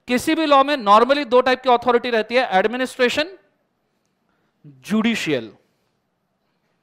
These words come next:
Administration and judicial। फतह की बात यह है, तो कंपनीज एक्ट का तो इंट्रोडक्शन था,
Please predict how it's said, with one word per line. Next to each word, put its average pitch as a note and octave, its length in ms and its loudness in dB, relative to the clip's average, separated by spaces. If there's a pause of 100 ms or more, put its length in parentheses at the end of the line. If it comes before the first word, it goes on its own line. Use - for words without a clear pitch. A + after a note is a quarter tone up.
(1120)
Administration G#3+ 640 -2
and D#4+ 200 -2 (300)
judicial। F#3 420 0 (260)
फतह F#3+ 340 -2
की C#4+ 160 -4
बात C4+ 240 2
यह B3 180 -2
है, C#4+ 60 0
तो D4 100 -8
कंपनीज B3 460 -4
एक्ट B3 140 -4
का C4+ 60 -4
तो D4 120 -6
इंट्रोडक्शन C#4 600 -4
था, F#3 360 -4